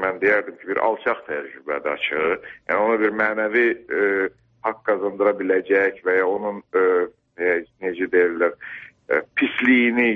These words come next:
yumşaldacaq ad tapmaq çətindir. Bu alçaq təcrübədir və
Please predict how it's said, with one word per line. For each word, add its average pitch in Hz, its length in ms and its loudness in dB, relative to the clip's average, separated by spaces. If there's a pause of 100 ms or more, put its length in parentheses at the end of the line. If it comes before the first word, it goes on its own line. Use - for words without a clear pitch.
yumşaldacaq 107 840 0
ad 110 240 -2
tapmaq 101 440 -6
çətindir. 92 440 -2
Bu 113 120 4
alçaq 110 440 -2 (120)
təcrübədir 80 680 -4 (460)
və 107 160 4